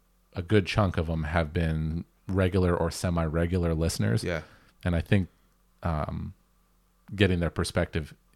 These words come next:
Speaker 1: into the podcast is, is very
Speaker 2: Yeah.
Speaker 1: helpful. I mean, I'm, I've gotten forty-one episodes in <laughs> at this
Speaker 2: Yeah.
Speaker 1: point, which is kinda crazy to think
Speaker 2: It's
Speaker 1: about.
Speaker 2: huge. That's huge. That's an accomplishment for sure.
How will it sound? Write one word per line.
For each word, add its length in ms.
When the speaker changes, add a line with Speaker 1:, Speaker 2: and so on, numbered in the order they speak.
Speaker 1:
into 340
the 140
podcast 540
is, 340
is 140
very 200
Speaker 2:
Yeah. 60
Speaker 1:
helpful. 420
I 60
mean, 120
I'm, 220
I've 220
gotten 260
forty-one 520
episodes 500
in 200
<laughs> 100
at 140
this 140
Speaker 2:
Yeah. 120
Speaker 1:
point, 180
which 160
is 240
kinda 240
crazy 320
to 80
think 240
Speaker 2:
It's 80
Speaker 1:
about. 240
Speaker 2:
huge. 340
That's 220
huge. 340
That's 160
an 60
accomplishment 560
for 140
sure. 280